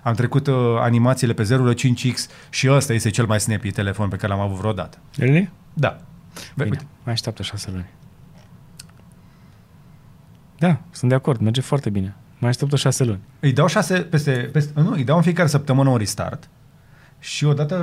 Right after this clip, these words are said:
Speaker 1: pe lună sau la două luni îi dau un factory reset și reinstalez tot. A-, așadar, uh, sunt pe Note douăzeci și doi Ultra și pe, uh, Fold trei, că am văzut că Z-ul s-a scos din nume în anumite țări.
Speaker 2: Da, da, chiar. E o discuție interesantă.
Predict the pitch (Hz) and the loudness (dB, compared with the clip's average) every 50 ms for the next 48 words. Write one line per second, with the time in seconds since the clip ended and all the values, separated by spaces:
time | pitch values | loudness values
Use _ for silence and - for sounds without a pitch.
0 | 160 147 131 123 117 113 - - - 113 107 110 127 135 127 113 98 104 104 104 | 0 0 0 -2 -2 -4 -6 -8 -8 -6 -4 -2 -2 -2 -2 -4 -4 -6 -6 -6
1 | 101 101 98 127 123 113 107 110 127 147 147 135 135 143 143 139 127 - 147 147 | -6 -6 -4 -4 -4 -2 -2 -2 0 0 0 -2 -2 -2 -2 -2 -2 -2 -4 -4
2 | 147 139 123 123 113 113 110 - 107 98 - - - - 110 107 107 107 104 113 | -4 -4 -6 -4 -6 -6 -8 -8 -12 -14 -14 -14 -12 -10 -8 -8 -6 -4 -4 -4
3 | 113 104 98 101 104 98 90 - - 82 82 - - - - - - - - - | -4 -4 -4 -6 -6 -6 -8 -10 -14 -16 -16 -18 -20 -20 -20 -20 -20 -20 -20 -20
4 | _ - - 151 143 143 - 147 143 151 151 160 165 156 - 160 147 135 120 - | _ -6 -2 0 0 0 0 0 0 2 2 2 0 0 0 0 0 0 2 2
5 | 156 147 143 135 127 131 127 120 107 123 120 117 113 107 110 104 113 107 104 101 | 0 0 2 2 0 2 0 0 0 0 -2 -2 -2 -4 -4 -6 -6 -6 -4 -4
6 | 101 101 101 98 123 127 131 135 135 - 127 120 - 131 120 113 113 123 135 127 | -4 -4 -4 -6 -6 -6 -6 -6 -6 -8 -8 -6 -4 -4 -4 -4 -4 -6 -8 -8
7 | 113 110 104 101 101 101 101 101 101 101 101 101 98 98 98 98 98 98 95 95 | -8 -6 -6 -6 -6 -6 -6 -6 -6 -6 -6 -6 -6 -6 -8 -8 -8 -8 -8 -10
8 | 95 95 101 98 - - 123 120 113 104 - - - 127 120 104 92 82 - - | -10 -10 -12 -10 -6 -4 -2 -2 -4 -6 -8 -6 -2 -2 -2 -2 -2 -6 -10 -18
9 | - - - - 123 117 107 104 98 110 110 - 120 113 110 110 - - 127 110 | -20 -12 -4 0 2 2 2 2 0 -2 0 0 2 2 2 0 -2 -2 -2 -2
10 | 101 98 120 127 120 110 - 113 104 - - 113 110 90 101 101 98 101 98 95 | 0 2 2 2 2 0 0 -2 -4 -2 -2 -2 -2 0 0 0 0 0 0 0
11 | 92 92 92 92 95 95 92 - 104 - - 98 85 - - - - - - _ | -2 -2 -2 -2 -2 -4 -4 -4 -4 -2 -2 -4 -4 -6 -14 -20 -20 -20 -20 _
12 | - - _ - - - _ - - - 117 110 110 110 110 110 104 110 107 - | -20 -20 _ -20 -20 -20 _ -16 -8 -4 0 0 2 2 2 0 0 -2 -4 -4
13 | - 110 104 98 101 110 107 107 107 - - 120 110 - 113 107 - 107 104 - | -4 -6 -4 -6 -6 -6 -4 -4 -4 -4 -6 -8 -4 -4 -4 -4 -4 -6 -8 -6
14 | - 110 104 98 - | -6 -6 -6 -6 -10